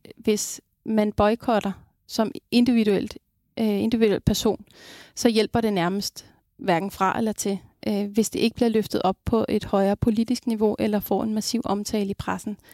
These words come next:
så rykker det ingenting. Meget få aft-, øh, omtalte øh, Abrahams boykot, mens folk sad klistret til radioen og hørte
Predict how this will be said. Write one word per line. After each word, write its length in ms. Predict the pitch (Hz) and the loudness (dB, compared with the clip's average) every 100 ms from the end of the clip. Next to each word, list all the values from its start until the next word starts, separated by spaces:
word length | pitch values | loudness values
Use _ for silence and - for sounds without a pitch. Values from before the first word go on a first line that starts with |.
| - | -18
så 140 | - 220 | -6 -2
rykker 260 | 196 202 | 0 0
det 80 | 226 | 0
ingenting. 440 | 202 208 214 220 - - - - - _ - | -2 -4 -6 -8 -12 -20 -20 -20 -20 _ -4
Meget 340 | 220 202 220 | 2 4 2
få 200 | - 269 | 2 2
aft-, 380 | - 185 202 - - | 4 0 0 -4 0
øh, 180 | 214 202 | 0 2
omtalte 720 | 208 214 - 233 - 220 208 - _ 220 | 0 0 0 0 0 -4 -4 -10 _ -2
øh, 340 | 220 196 202 214 | 0 0 -4 -2
Abrahams 440 | 208 214 208 214 | 0 0 -2 -2
boykot, 520 | - 196 196 233 220 | 0 0 0 -2 0
mens 340 | 220 208 - - | -2 -2 -6 -4
folk 220 | - - | -4 -4
sad 220 | - 214 208 | -6 -6 -6
klistret 600 | - 247 233 - 247 226 - | -6 -4 -4 -4 -2 -2 -4
til 280 | - 220 214 | -4 -2 -2
radioen 560 | 190 180 - 226 247 - | -2 -2 -2 -2 -2 -2
og 80 | |
hørte 480 | 196 220 220 233 220 | 0 0 2 0 -2